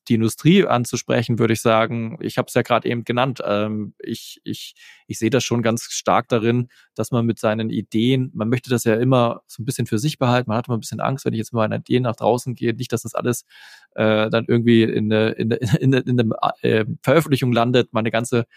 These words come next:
Know-how und Kompetenz. Dazu kann ich nur sagen, das ist eine Sache, die natürlich dann im, in der direkten Absprache immer geregelt wird und geregelt werden muss. Äh, da sollte man als, als Industriepartner wenig Angst haben.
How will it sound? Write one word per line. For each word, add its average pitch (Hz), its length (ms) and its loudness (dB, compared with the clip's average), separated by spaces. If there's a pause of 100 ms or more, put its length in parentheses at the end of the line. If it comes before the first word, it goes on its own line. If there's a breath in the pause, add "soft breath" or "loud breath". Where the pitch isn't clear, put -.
(160 soft breath)
Know-how 110 360 4
und 127 80 0
Kompetenz. 117 560 -2 (300 loud breath)
Dazu 107 260 -2
kann 120 200 0
ich 117 100 0
nur 120 100 4
sagen, 113 320 2
das - 400 -10
ist - 240 -8 (160)
eine 113 120 -2
Sache, 113 260 -2
die 110 120 -4
natürlich 113 340 0
dann 113 160 -2
im, 113 180 0
in 110 140 -6
der 110 80 2
direkten 117 380 0
Absprache 110 640 0 (380 loud breath)
immer 135 240 4
geregelt 120 460 2
wird 120 160 0
und 113 100 -4
geregelt 110 640 -4
werden 107 280 2
muss. 120 360 0 (340 loud breath)
Äh, 98 200 0
da 104 120 2
sollte 117 260 0
man 110 160 2
als, - 420 -4
als 110 240 -6
Industriepartner 110 800 0
wenig 117 320 0
Angst 135 320 -2
haben. 127 240 2